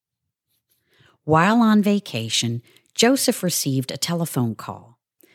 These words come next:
When the call concluded, Joseph told his wife that he was headed back to New York City. He said that he was going there to,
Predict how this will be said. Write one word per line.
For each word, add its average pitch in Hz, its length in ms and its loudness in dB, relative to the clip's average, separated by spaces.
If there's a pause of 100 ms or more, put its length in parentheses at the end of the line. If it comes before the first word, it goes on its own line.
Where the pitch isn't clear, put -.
(240)
When 160 240 6
the 220 80 2
call 226 260 2
concluded, 123 680 -2 (640)
Joseph 180 480 2
told 208 320 0
his 214 240 0
wife 120 420 -4 (220)
that 139 120 4
he 131 120 4
was 120 240 -2
headed 165 360 2
back 123 360 -2
to - 120 2
New 131 160 6
York 127 360 -6
City. 113 480 -6 (1120)
He 170 180 0
said 247 360 0
that 196 160 0
he 190 140 0
was 175 220 0
going 175 460 4
there 123 340 -4
to, 117 540 -6